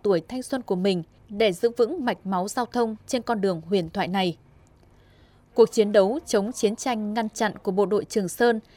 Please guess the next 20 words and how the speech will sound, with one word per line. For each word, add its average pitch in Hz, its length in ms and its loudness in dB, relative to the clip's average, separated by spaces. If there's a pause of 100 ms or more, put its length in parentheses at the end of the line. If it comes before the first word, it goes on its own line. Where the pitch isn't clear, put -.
(140)
là 208 240 0
ác - 280 -4
liệt 202 200 0
nhất, 262 220 2 (240)
dài 220 240 4
ngày 175 220 -4
nhất, 214 240 2 (320)
quy 233 160 4
mô 208 160 0
nhất, 214 240 0 (280)
hiệu 247 260 4
quả 196 220 2 (120)
cao 214 140 0
nhất. 220 220 4 (840)
Mặc 226 220 2
cho - 180 -2
mưa 269 200 -2
bom, 247 340 -4
bão 214 140 2
đạn 247 240 0